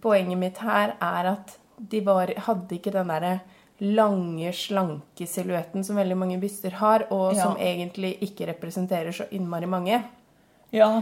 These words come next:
Speaker 1: Fordi kompakt er jo et, eh, litt bedre ord. Veldig mange av oss er jo kompakte.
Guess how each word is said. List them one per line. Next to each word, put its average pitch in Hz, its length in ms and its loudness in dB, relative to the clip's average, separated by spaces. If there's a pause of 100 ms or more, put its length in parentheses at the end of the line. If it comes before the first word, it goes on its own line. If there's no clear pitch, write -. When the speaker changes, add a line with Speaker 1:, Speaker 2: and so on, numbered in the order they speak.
(160)
Speaker 1:
Fordi 214 480 2
kompakt 226 560 0
er 180 140 4
jo 180 60 2
et, 180 140 -8
eh, 185 360 -6
litt 190 280 -4
bedre 185 300 -2
ord. 240 260 2
Veldig 202 400 2
mange 175 200 -2
av 165 100 -4
oss 185 160 -8
er - 240 -4
jo 160 80 -14
kompakte. 190 560 -4